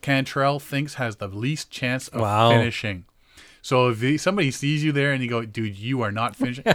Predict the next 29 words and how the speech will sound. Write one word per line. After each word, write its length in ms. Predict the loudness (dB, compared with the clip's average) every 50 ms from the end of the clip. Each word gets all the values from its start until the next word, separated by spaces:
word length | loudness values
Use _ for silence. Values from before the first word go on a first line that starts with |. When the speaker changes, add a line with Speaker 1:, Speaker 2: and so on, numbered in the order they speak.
| 2 0
Speaker 2:
<laughs> 180 | -8 -2 0 0
Speaker 1:
here's 260 | 2 2 2 2 0 -2
bib 320 | -2 0 0 0 0 -2
number 380 | -4 -4 -2 -4 -2 -2 -2 -2
one. 480 | -2 -4 -2 -2 -2 -2 -4 -8 -12 -14 -18 -20 -20 -20 _ -20 -20 -12
They 220 | -4 0 2 2 2
basically 520 | 2 2 0 0 0 -2 -4 -2 -2 -4
said, 380 | -4 -2 -2 0 0 0 -2 -6
"You 180 | -6 -6 -2 0
might 160 | 0 2 2
as 100 | 0 2
well 160 | 2 2 2
just 220 | 2 0 -4 -2 -4
go 100 | -6 -4
back 300 | 0 0 0 0 0 _
to 80 | -4 -4
your 120 | -4 -4
car, 380 | 0 0 2 2 2 2 2 2
Speaker 2:
Yeah. 80 | 0 0 -2 -6 -20 -16 -16 -12
Speaker 1:
jump 320 | -4 0 2 2 4 4
in, 360 | 2 2 4 2 0 -2 -4 -4 -6 -8
Speaker 2:
<laughs> 120 | -8 _ -6
Speaker 1:
and 260 | -2 -2 -2 -2 -2
snooze 480 | -6 -2 0 2 2 2 2 0 -2 -4
till 160 | -4 -4 -2
the 100 | -2 0
race 220 | 0 0 0 -2 -2
is 140 | -6 -6 -4
over." 400 | -4 -4 -4 -8 -10 -12 -12